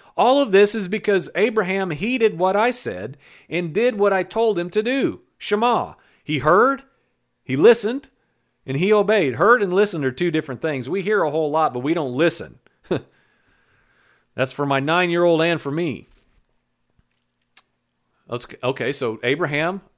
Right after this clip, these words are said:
he will have all these descendants, all the promises, the covenantal promises of, of the Father. Because Abraham heeded what I said and did what I told him to do.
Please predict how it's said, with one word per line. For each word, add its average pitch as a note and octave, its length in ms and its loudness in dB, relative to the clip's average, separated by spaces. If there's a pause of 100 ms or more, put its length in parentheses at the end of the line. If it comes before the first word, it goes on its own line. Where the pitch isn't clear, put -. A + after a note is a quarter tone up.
(120)
he C3+ 140 -6
will D#3+ 120 -2
have D3 180 0
all D#3 160 4
these G#3 200 -2
descendants, E3+ 580 -6
all C3+ 160 -2
the D3 100 -8
promises, E3 680 -2
the G2 60 -16
covenantal G3 540 -4
promises G3+ 560 -4
of, C#3+ 260 -12
of D3 140 -4
the D3+ 80 -4
Father. C3+ 460 -4 (1040)
Because E3 420 0
Abraham G3 500 0
heeded G#3+ 420 -6
what G3+ 180 0
I G3 120 0
said F3 280 -2
and C#3+ 200 -6
did G#3 220 4
what G#3+ 140 0
I F3+ 120 0
told B3 400 -4
him G#3+ 120 -6
to C#3 120 -12
do. F#2 240 -16